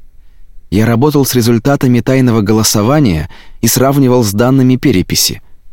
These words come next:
Один из самых неожиданных результатов.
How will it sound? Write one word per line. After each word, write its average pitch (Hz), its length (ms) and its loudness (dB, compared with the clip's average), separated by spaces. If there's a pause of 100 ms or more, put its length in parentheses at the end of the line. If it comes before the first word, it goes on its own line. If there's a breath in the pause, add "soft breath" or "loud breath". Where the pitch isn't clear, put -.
(280)
Один 131 340 2
из 120 220 -2
самых 165 400 0
неожиданных 127 720 2
результатов. 120 640 -2